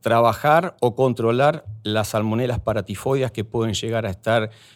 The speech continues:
este, en, en macrófagos, eh, o células dendríticas intracelular.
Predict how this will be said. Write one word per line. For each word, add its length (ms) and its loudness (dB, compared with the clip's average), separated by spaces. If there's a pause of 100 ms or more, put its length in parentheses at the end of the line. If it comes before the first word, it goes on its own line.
(100)
este, 1080 -2
en, 440 -2
en 280 -2
macrófagos, 920 2
eh, 580 -2
o 120 -4
células 400 0
dendríticas 640 -4
intracelular. 760 -2